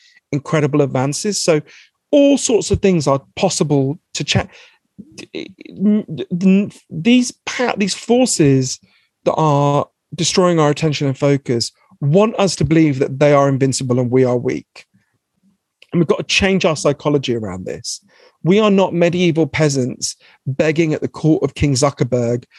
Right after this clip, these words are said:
for a few little crumbs of attention from his table. We are the free citizens of democracies. We own our minds and we've got to take them back. And I think just like there needed to be, and still needs to be, a feminist movement to reclaim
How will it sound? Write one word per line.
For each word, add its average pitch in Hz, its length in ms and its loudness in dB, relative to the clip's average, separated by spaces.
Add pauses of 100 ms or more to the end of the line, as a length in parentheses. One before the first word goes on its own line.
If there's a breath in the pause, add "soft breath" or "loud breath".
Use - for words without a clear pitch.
(140 soft breath)
for - 120 -2
a 147 60 2
few 160 260 2
little 151 240 2
crumbs 143 400 0
of 135 80 -4
attention 143 480 -2
from 127 140 -2
his 127 160 -2
table. 143 540 -4 (800 soft breath)
We 180 180 4
are 165 100 2
the 143 100 -4
free 185 320 0
citizens 135 480 -6
of 127 80 -10
democracies. 127 840 -6 (340 soft breath)
We 170 140 0 (140)
own 185 280 2
our 170 140 0
minds 160 460 -2
and 156 60 -2
we've 139 80 -2
got 143 120 -2
to - 40 -8
take - 260 -6
them 135 120 -4
back. - 360 -4 (340 loud breath)
And 151 140 -2
I 156 80 -2
think - 260 -8
just 190 240 -2
like 165 400 0 (1400 soft breath)
there 156 160 2
needed 139 240 -2
to - 100 -8
be, 139 320 0
and 131 120 0
still 175 240 0
needs 127 260 -2
to - 80 -12
be, 131 120 2
a 127 40 0
feminist 139 460 0
movement 120 480 -2 (1400 soft breath)
to 151 100 0
reclaim 135 720 0